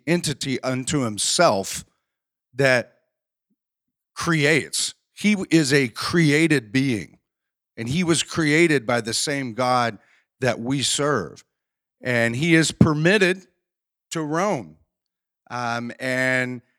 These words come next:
and in our yielding to God, we are bringing glory to God. And, and we see in this story we do see, uh,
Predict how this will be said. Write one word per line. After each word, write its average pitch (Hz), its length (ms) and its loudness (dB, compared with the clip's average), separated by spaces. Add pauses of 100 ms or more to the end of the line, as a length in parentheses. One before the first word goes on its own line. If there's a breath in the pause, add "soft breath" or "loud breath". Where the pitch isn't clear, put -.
(380)
and 120 260 -4
in 160 480 0
our 156 360 4
yielding 151 680 0
to 147 180 -4
God, 151 400 2
we 147 180 0
are 147 100 2
bringing 135 360 -2
glory 147 320 6
to 143 80 4
God. 123 380 4
And, 117 180 -2
and 127 160 0
we 127 120 4
see 196 280 2
in 156 120 4
this 131 180 4
story 156 720 2 (420 loud breath)
we 127 140 -2
do 208 220 2
see, 156 560 0
uh, 117 240 -2